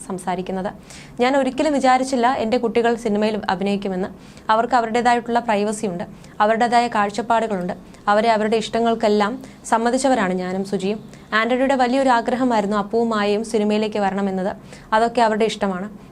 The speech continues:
ഞാൻ ഒരാളെ സിനിമയിൽ കൊണ്ടുവരുന്നതിന് എനിക്ക് എൻ്റേതായ ലിമിറ്റേഷൻസ് ഉണ്ട് എന്നാണ് ഞാൻ അദ്ദേഹത്തോട് പറഞ്ഞത്.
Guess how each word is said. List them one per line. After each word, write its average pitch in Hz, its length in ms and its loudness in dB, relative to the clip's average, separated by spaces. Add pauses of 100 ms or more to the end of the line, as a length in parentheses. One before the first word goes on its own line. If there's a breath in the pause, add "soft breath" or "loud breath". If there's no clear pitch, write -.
(120)
ഞാൻ 226 200 2
ഒരാളെ 240 280 4
സിനിമയിൽ 233 400 2
കൊണ്ടുവരുന്നതിന് 208 1040 0
എനിക്ക് 202 240 0
എൻ്റേതായ 208 520 2
ലിമിറ്റേഷൻസ് 214 640 0
ഉണ്ട് 180 260 -4
എന്നാണ് 196 300 0
ഞാൻ 190 300 -2
അദ്ദേഹത്തോട് 190 480 -2
പറഞ്ഞത്. 180 360 -2